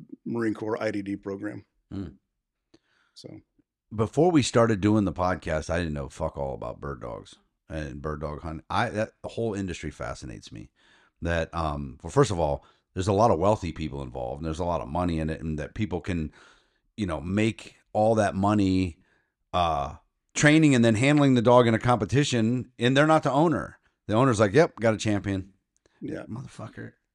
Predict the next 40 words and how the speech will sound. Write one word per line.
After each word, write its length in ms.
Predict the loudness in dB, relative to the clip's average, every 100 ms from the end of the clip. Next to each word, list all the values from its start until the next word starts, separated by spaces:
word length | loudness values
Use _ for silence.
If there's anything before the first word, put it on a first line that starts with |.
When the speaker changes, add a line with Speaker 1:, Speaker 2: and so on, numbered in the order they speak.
| _
Speaker 2:
I 220 | -2 0
got 220 | -2 -6
the 80 | -6
champion. 540 | -4 -4 -2 -4 -4 -4
You 120 | -4
just," 200 | -6 -4
you 100 | -4
know, 280 | -4 -6 -12 -20 _
I 60 | -6
guess 120 | -4
that's 160 | -4 -2
probably 280 | -2 -2 -2
like 120 | -2
racehorse 560 | -2 -2 -8 -10 -14 -18 _ _ _ _
kinda, 320 | -4 -2 -2 -6
kinda 300 | -6 -4 -6
deal 300 | -4 -4 -4
there. 380 | -4 -4 -6 -10 _ _ 0
Um, 520 | 4 4 2 -6 -12 _ _ -20 _ _ _ _ 2
I 180 | 4 6
do 320 | 6 6 6
find 480 | 2 2 2 2 2
we've 120 | 2
had 140 | 0
some 140 | 0 -2
good, 260 | -2 -4 -8 -4
uh, 380 | -2 -2 -4 -8 -18 _ _ _ _ -2
bird 160 | 0
dog 180 | 0 -2
guys 240 | -6 -6
on, 320 | -6 -6 -8 -8
and 360 | -4 -4 -4 -6
I 340 | -2 0 0 -2 _ _ -4
personally 420 | -4 -2 -6 -6
have 120 | -6
found, 260 | -6 -4 -4
and 80 |
probably 240 | -4 -4 -4
'cause 300 | -4 -6 -6
I'm 220 | -6 -6